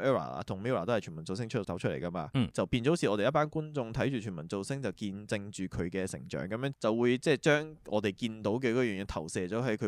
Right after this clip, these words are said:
Speaker 1: 本身身上，就係諗佢個人可能就係已經就係咁樣樣，所以我哋就鍾意佢呢啲性格特質。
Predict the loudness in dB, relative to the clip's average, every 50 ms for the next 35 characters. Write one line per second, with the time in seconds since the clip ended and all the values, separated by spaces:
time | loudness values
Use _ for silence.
0 | -4 -2 -6 -6 -4 -2 -4 -4 -2 -2 -2 -2 -2 0 -2 -2 -2 -2 -4 -4
1 | -4 -4 -6 -6 -6 -4 2 2 2 4 2 0 -2 -6 -6 -8 -6 -6 -6 -6
2 | -6 -6 -6 -6 -6 -6 -6 -4 -2 -4 -2 -2 -6 -6 -4 -4 -2 -2 -2 0
3 | 0 0 0 0 0 -2 -4 -6 -6 -6 -6 -6 -8 -8 -6 -4 -4 -2 -2 -4
4 | -6 -6 -8 -8 -6 -6 -8 -8 -8 -12 -12 -12